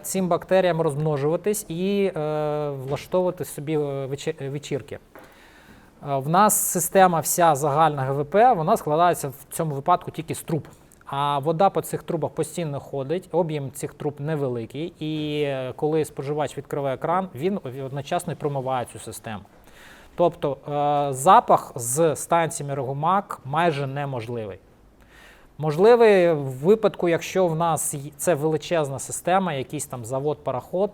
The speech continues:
е, в якому, е, є якісь ділянки, які певний час не працюють.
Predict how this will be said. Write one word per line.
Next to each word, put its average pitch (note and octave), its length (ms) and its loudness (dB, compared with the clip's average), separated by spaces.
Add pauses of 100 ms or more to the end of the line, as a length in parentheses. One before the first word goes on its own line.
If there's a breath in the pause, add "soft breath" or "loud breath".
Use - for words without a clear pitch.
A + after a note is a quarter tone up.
е, D#3+ 40 0 (320)
в C3 60 -6
якому, D#3 640 -2
е, C3 260 -6
є C#3+ 460 -2
якісь C3+ 420 -6
ділянки, D#3 520 -2
які C#3 300 -4
певний D#3 500 -4
час D#3+ 320 -2
не C#3+ 200 -6
працюють. A#2 500 -8